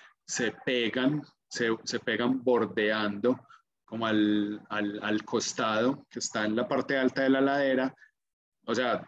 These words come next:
haciendo como el borde, pues, irregular de la ladera, mientras que el otro costado sí era una línea recta o un ángulo de noventa grados o, o una forma, pues, mucho más geometrizada y mucho más artificiosa de operar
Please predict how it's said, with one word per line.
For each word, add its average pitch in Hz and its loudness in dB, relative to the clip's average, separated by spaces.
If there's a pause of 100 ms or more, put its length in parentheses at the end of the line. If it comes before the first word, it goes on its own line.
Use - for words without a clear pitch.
(100)
haciendo 113 0
como 131 2
el 113 4
borde, 110 2
pues, 123 0
irregular 104 -2 (960)
de 117 2
la 120 6
ladera, 127 2 (440)
mientras 113 0
que 120 -2
el 104 2
otro 101 0
costado 104 -2
sí 117 2
era 117 2
una 113 2
línea 113 2
recta 123 0
o 110 6
un 107 0
ángulo 110 4
de 101 2
noventa 98 -2
grados 120 2 (380)
o, 104 2 (320)
o 107 2
una 110 2
forma, 127 2
pues, 123 4
mucho 127 4
más 123 2
geometrizada 101 -2
y 113 2
mucho 120 0
más 113 0
artificiosa 95 -6
de 107 2
operar 92 -4